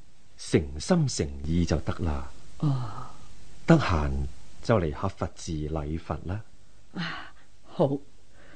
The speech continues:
Speaker 2: 多謝大師。啊，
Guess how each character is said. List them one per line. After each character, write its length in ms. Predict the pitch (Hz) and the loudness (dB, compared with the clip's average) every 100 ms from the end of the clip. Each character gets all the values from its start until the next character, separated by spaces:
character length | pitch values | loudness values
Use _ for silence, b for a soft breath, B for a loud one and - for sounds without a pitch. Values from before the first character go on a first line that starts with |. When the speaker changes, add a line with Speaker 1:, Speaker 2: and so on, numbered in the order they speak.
| b b b - | b b b 6
Speaker 2:
多 200 | 254 214 | 10 12
謝 200 | 196 160 | 10 6
大 220 | 143 139 | 4 2
師。 360 | 131 - - 160 - - - - - - - - - - - - - | 2 -2 -4 -4 -4 -10 -10 -10 -10 -10 -10 -10 -10 -10 -10 -10 -8
啊， 420 | - 185 170 160 | -4 -2 -2 -4